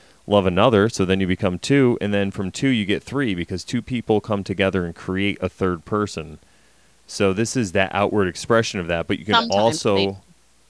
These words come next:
Speaker 1: not always, but what I'm saying is,
Speaker 2: <laughs>
Speaker 1: okay, so when a person is created, it was formed from two people coming together, so we could look at it backwards, right?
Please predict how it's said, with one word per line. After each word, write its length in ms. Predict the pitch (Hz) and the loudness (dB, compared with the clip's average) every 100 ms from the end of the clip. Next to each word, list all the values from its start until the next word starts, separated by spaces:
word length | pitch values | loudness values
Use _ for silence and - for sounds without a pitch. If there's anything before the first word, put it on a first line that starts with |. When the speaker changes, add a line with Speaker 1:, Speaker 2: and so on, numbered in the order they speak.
| _ - | _ -4
Speaker 1:
not 200 | 107 139 | 2 4
always, 380 | 147 120 123 - | 6 4 2 0
but 200 | 120 139 | 0 4
what 140 | 135 | 4
I'm 120 | 123 | 4
saying 280 | - 139 113 | 2 2 2
is, 180 | 104 98 | 0 0
Speaker 2:
<laughs> 60 | - | 0
Speaker 1:
okay, 260 | 117 117 104 | 2 2 0
so 160 | 123 | 0
when 160 | 113 127 | 2 0
a 60 | |
person 380 | - 135 127 127 | 2 0 0 0
is 140 | 110 - | -2 -4
created, 580 | 120 110 104 95 95 - | -2 2 2 2 0 -2
it 80 | 101 | -4
was 220 | 95 - | -2 -4
formed 440 | - 110 101 92 - | -4 -2 -2 -4 -8
from 280 | - 95 90 | -6 -6 -6
two 180 | 113 | -8
people 280 | - 98 90 | -6 -6 -4
coming 260 | 90 90 82 | -4 -4 -6
together, 420 | 85 82 78 76 | -4 -4 -6 -10
so 140 | - | -8
we 60 | 87 | -6
could 100 | 87 | -6
look 120 | 85 | -4
at 100 | 85 | -4
it 60 | 80 | -4
backwards, 420 | 80 - 73 - | -8 -8 -12 -12
right? 200 | 80 82 | -10 -12